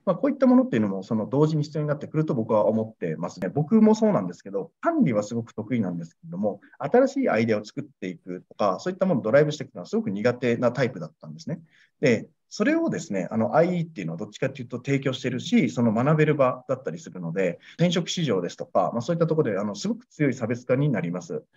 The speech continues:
で、ただ座学で学んで大丈夫、あの、それだけじゃないのっていう話もあるんですけど、それは、あの、実は最終ピッチでやるような、あの、レベルの、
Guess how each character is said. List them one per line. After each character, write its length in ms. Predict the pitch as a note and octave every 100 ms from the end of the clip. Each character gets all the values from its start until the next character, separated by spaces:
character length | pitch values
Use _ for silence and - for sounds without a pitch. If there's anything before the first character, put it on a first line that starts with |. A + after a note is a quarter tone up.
| _
で、 140 | A2 F#2+
た 140 | G3
だ 80 | A#2+
座 180 | - B2+
学 200 | - -
で 100 | D4
学 200 | C4+ C4+
ん 80 | C4
で 100 | G#3+
大 200 | F#3 G3
丈 120 | A3+
夫、 180 | - D3
あ 60 |
の、 40 | C#3
そ 120 | F3
れ 40 |
だ 80 | G#3
け 180 | A#3+ E3 -
じ 200 | C#3 A#2
ゃ 40 |
な 100 | B2+
い 80 | D#3
の 120 | A#2+
っ 60 | -
て 100 | A#2
い 20 |
う 20 |
話 240 | G2 A2 A2+
も 80 | G#2
あ 40 |
る 80 | A2
ん 40 |
で 60 | F2
す 80 | -
け 80 | F2+
ど、 220 | F#2+ - _ _
そ 60 | A#3+
れ 80 | C4+
は、 100 | A#3+
あ 20 |
の、 120 | A3
実 160 | D#3 -
は 60 |
最 200 | - G#3
終 220 | B3 C#4+ -
ピ 120 | C4+
ッ 20 | -
チ 120 | -
で 120 | G2+
や 100 | F#2+
る 100 | G#2+
よ 180 | A#2+ A#2+
う 20 |
な、 320 | G2 G2+ F#2+ A#2
あ 100 | B2
の、 120 | A2+
レ 100 | C3
ベ 140 | B2
ル 100 | A#2+
の、 260 | A#2 D#3+